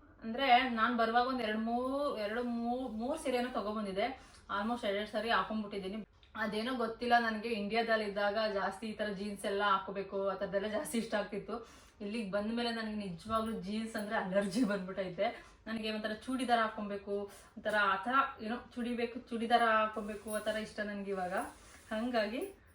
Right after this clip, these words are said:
ಒಂದಿಷ್ಟು ಚೂಡಿದಾರ, ಇದೆಲ್ಲ ಹೊಸ ಪರ್ಚೇಸ್, ಕೆಲವೊಂದು ಹೊಸದು, ಕೆಲವೊಂದು, ಆ, ನನ್ನ ಹತ್ರ ಇದ್ದಿದ್ದು, ಮುಂಚೆ ಇದ್ದಿದ್ದೆ. ಇದು ಬಂದು ಹಳೇ ಡ್ರೆಸ್.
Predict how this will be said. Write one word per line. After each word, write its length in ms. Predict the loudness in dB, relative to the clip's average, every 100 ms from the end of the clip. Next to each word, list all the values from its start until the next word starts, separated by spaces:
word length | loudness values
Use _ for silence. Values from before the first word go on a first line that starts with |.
| -8
ಒಂದಿಷ್ಟು 480 | -4 -4 -6 -8 -6
ಚೂಡಿದಾರ, 580 | -2 2 4 4 2 -4
ಇದೆಲ್ಲ 240 | 0 4 6 6 4 2
ಹೊಸ 280 | 0 -2 -4
ಪರ್ಚೇಸ್, 1040 | -2 -4 -6 -4 2 2 2 2 2 2 0 -12 -20 -20 -20 -10 -2
ಕೆಲವೊಂದು 380 | 0 2 2
ಹೊಸದು, 560 | 2 4 4 4 2 0
ಕೆಲವೊಂದು, 680 | -2 0 0 0 -2 -2 -4 -10 -16 -20 -10
ಆ, 240 | -2 -2 -2 -8 -8
ನನ್ನ 200 | -8 -8
ಹತ್ರ 160 | -4
ಇದ್ದಿದ್ದು, 420 | -4 -2 -4 -4 -4
ಮುಂಚೆ 280 | -6 -4
ಇದ್ದಿದ್ದೆ. 600 | -6 -4 -2 2 0 0 -18 -16 -6
ಇದು 160 | -4
ಬಂದು 240 | -2 0 0
ಹಳೇ 380 | 2 0 0
ಡ್ರೆಸ್. 340 | 0 -2 -4